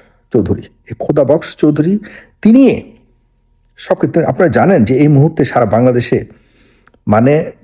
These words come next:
বিনা কারণে জুলাইয়ের নাম দিয়ে কোনো ধরনের মা-, মামলা যাতে না নেয়, এ ধরনের নির্দেশনা দেওয়া আছে।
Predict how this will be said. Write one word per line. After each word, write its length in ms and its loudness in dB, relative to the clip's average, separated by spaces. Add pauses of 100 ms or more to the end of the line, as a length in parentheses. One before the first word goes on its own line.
বিনা 420 2
কারণে 440 2 (560)
জুলাইয়ের 320 2
নাম 260 2
দিয়ে 240 2 (340)
কোনো 200 2
ধরনের 380 0 (260)
মা-, 300 -2 (220)
মামলা 300 2
যাতে 200 0
না 140 2
নেয়, 140 2
এ 60 0
ধরনের 260 2
নির্দেশনা 360 -2
দেওয়া 200 2
আছে। 160 -10